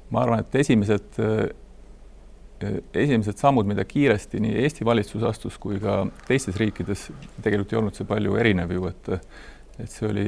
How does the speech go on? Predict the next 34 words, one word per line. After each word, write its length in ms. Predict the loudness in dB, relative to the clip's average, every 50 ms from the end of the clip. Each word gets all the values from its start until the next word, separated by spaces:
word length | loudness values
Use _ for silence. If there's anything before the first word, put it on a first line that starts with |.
| 0 -2 -2 -4 -8 -16 -20 -20 -16 -8
üsnagi, 500 | -4 -4 -4 -2 -2 -4 -2 -2 -2 -2 -2 0 0 0
äh, 240 | -2 -2 -2 -2 -4 -6 -8 -16 -20 -20 -20 -20 -20 -20 -20 -20 -20 -20 -20
selles 280 | -14 -8 -6 -6 -4 -4
mõttes 160 | -6 -2 4
loogiline, 560 | 8 10 10 10 10 8 6 6 6 6 6 6 4 2 -2 -8 -12
äh, 200 | -8 -6 -6 -4 2
kohene 340 | 2 2 4 4 2 0
reaktsioon, 520 | 0 -2 -4 -4 -2 0 2 2 2 0 -2 -6 -14 -18
kus 160 | -16 -16 -14 -8
püüti 560 | -4 -2 -2 -2 -4 -8 -12 -6 -4 -2 -2
ühelt 200 | -2 -2 -4 -4 -6
poolt 460 | -10 -10 -10 -14 -20 -16 -10 -8 -4
ära 280 | 0 2 4 6 4
hoida 380 | 4 4 2 2 2 0 -2 -4
siis, 260 | -4 -6 -8 -8 -8 -8
äh, 160 | -6 -6 -6 -6 -8 -12 -20 -20 -20 -20 -20 -20 -20 -20 -14 -4
väga 260 | 2 4 4 4 4
kiiret 420 | 4 4 4 4 4 2 2 2 0
ettevõtete 840 | 0 2 2 0 0 0 -2 -4 -10 -18 -10 -6 -4 -4 0 6
pankrottide 560 | 6 6 6 6 2 0 0 0 -2 -2 0 2
lainet, 320 | 2 2 0 0 -4 -6 -12 -16 -8
äh, 300 | -6 -4 -4 -2 -4 -4 -4
teisalt 320 | -2 -2 -2 -2 -2 -4
ka 80 | -2 0
inimesed, 420 | 2 2 4 2 2 0 -2 -6
kellel 220 | -6 -6 -6 -4 0
sissetulekud 640 | 0 0 2 2 4 6 4 4 4 0 -4 -4
olid 180 | -4 -4 -2 0
väga 220 | 2 4 6 6
järsult 180 | 6 4 0 0
kukkunud, 380 | 0 0 0 0 -4 -4 -2
et 120 | -2 0 4
neid 200 | 4 4 4 2
siis, 160 | -4 -8 -8